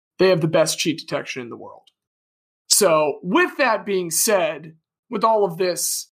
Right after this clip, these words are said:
data out there, it should come as no surprise that when Hans Niemann did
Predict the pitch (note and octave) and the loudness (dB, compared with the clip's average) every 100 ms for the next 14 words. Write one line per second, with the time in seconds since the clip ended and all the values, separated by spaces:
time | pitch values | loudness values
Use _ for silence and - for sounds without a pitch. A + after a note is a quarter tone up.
0 | _ _ E3+ D3 G#3 A3 G3+ F#3 F3 D3+ | _ _ -14 0 2 2 0 -2 -6 -8
1 | - D3+ C#3+ D3+ - F3+ F#3+ G3 F#3 G3 | -10 -14 -12 -10 -10 -8 -6 -4 -4 -2
2 | C4+ D#4+ - F#3 F3+ D3+ C#3+ C#3 C#3 - | 0 0 0 -2 -2 0 -2 -6 -10 -12
3 | C#3+ - _ _ _ _ _ _ _ E3+ | -14 -16 _ _ _ _ _ _ _ -4
4 | A#3+ D#4 G3+ G#3+ F#3+ D#3+ C#3+ A#2 A#2+ _ | 0 0 2 2 2 -4 -12 -16 -20 _
5 | _ F3 F#3 F3 | _ 2 2 2